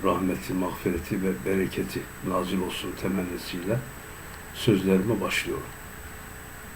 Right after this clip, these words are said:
Efendim, Muharrem programının sekizincisini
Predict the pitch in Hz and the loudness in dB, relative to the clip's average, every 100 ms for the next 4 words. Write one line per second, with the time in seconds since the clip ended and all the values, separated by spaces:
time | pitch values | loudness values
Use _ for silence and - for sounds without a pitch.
0 | - - - - - - - - - - | -12 -12 -12 -12 -12 -12 -12 -12 -12 -12
1 | - - - - - 131 139 127 101 113 | -12 -12 -14 -14 -2 10 12 12 12 12
2 | 120 123 135 131 127 - - - - 113 | 12 12 12 12 12 6 -8 -2 6 10
3 | 107 98 95 101 123 - - - 110 - | 12 12 10 10 6 0 -6 2 4 4
4 | 98 98 92 - - 107 98 98 | 6 6 6 4 0 4 6 6